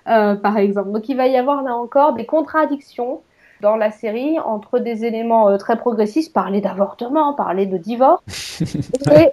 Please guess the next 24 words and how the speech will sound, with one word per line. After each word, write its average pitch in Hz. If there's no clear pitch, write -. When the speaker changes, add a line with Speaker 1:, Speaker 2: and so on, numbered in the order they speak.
Speaker 1:
euh, 226
et 254
des 233
choses 381
qui 233
nous 214
semblent... 285
Déjà 269
dans 247
les 240
années 208
quatre-vingts, 214
tout 220
de 208
même, 254
euh, 185
qui, 190
qui 190
devraient 180
être, 220
euh, 175
acceptées. 226
Euh, 185
voilà. 208